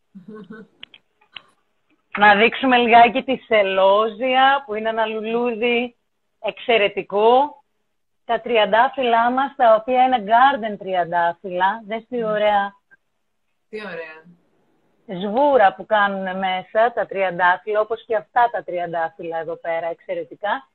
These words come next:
Speaker 1: Και τα σκυλάκια, τα οποία είναι
Speaker 2: Ναι.
Speaker 1: κομμένα από τον αγρό, ένα-ένα.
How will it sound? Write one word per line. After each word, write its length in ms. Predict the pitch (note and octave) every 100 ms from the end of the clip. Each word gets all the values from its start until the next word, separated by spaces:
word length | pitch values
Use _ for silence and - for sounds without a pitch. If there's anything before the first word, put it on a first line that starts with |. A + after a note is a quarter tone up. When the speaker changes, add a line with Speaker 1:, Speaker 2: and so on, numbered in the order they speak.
| _ _ _
Speaker 1:
Και 140 | -
τα 160 | - F4
σκυλάκια, 540 | - A3 G3 G#3 G#3+ A3+
τα 120 | A3+
οποία 480 | G#3 B3+ B3 A#3 _ _
είναι 160 | A#3 A#3+
Speaker 2:
Ναι. 100 | A3+
Speaker 1:
κομμένα 400 | F3+ G#3 A#3 B3
από 120 | A#3 -
τον 120 | G#3
αγρό, 560 | F#3+ F3 G#3+ A3 A#3 C4+ _ _ _ _ _ _
ένα-ένα. 1000 | G3+ A3+ A#3 G#3 F#3+ F#3+ G#3 B3 C4+ D4+